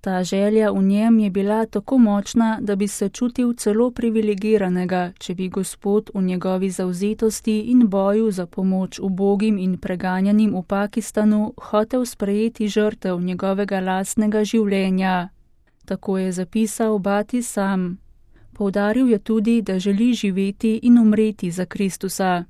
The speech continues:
Zato se ni bal ustrahovanj in groženj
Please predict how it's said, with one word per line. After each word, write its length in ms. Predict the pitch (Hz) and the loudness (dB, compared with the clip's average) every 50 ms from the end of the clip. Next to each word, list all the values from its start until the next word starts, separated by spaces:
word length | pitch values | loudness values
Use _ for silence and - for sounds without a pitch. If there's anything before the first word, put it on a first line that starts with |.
| - _ - - - _ - - - - - | -14 _ -20 -20 -20 _ -20 -20 -20 -8 -8
Zato 440 | 208 180 202 185 - - 196 196 196 | -6 -4 -4 -4 -2 -2 -2 -2 -2
se 180 | - - 208 | -2 0 2
ni 160 | 202 220 247 | 4 4 4
bal 280 | 233 220 208 214 220 220 | 4 4 2 2 2 2
ustrahovanj 880 | 196 185 - - - - 196 190 - - 196 185 190 190 196 202 202 208 | 0 -2 -6 -8 -6 -4 -4 -4 -2 -4 -4 -2 0 0 0 0 0 0
in 180 | 202 190 185 180 | 0 -2 -2 -2
groženj 600 | - 190 190 185 190 190 196 214 208 208 202 202 | -2 -2 -2 0 0 0 0 0 0 2 0 0